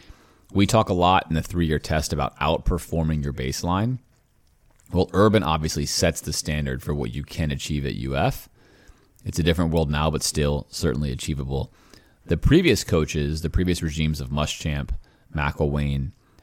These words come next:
and Mullen set the modern past three coaches. And right now, trend-wise,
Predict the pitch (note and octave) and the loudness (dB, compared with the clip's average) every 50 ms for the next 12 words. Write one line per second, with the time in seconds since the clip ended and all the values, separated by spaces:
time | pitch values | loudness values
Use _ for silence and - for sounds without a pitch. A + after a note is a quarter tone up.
0 | _ _ - D2 C#2+ C#2 C#2 C#2 C#2+ D#2+ F#2 G2 F2+ D#2 C#2 C#2 C#2 C#2 - - | _ _ -4 -4 -2 -2 0 0 2 4 4 4 4 2 0 -2 -2 -4 -6 -6
1 | - - E2+ D#2 - D2+ D2 C#2+ C#2+ C#2+ C#2+ D2+ D#2 E2+ F2+ D2+ C#2+ C#2 C2+ C#2 | -4 -2 -2 -2 0 -2 -2 -2 -2 -2 0 2 2 2 2 2 0 -2 -2 -4
2 | C#2+ D#2 - - - D#2 C#2+ D2 - - - C#2 C2+ C2+ - - D2 C#2 C#2 - | -4 -6 -4 -4 -4 -2 -2 -4 -6 -8 -8 -8 -8 -8 -6 -4 -4 -4 -4 -4
3 | C2+ C2+ C#2 D#2 E2 - - - D#2+ D#2 D2+ D2+ E2+ E2+ F2+ F2 - - D#2 D2+ | -6 -6 -6 -6 -6 -8 -6 -6 -4 -4 -2 0 2 2 2 2 0 0 -2 0
4 | D2+ E2 F2+ A2 A#2+ G2+ D2+ C#2 C#2+ D2 F2+ B2 A#2+ _ _ _ _ _ _ - | 0 2 4 4 4 4 4 2 2 2 0 0 -2 _ _ _ _ _ _ -12
5 | - - - F#2 F#2 F#2 G#2 B2 B2 G#2 D#2+ D2 C#2 C#2 C2+ C#2 - C2+ C#2 D#2 | -8 -4 0 2 4 4 4 4 4 2 0 0 -2 -2 -2 -2 -2 -2 -2 -4
6 | F#2+ - - | -4 -6 -10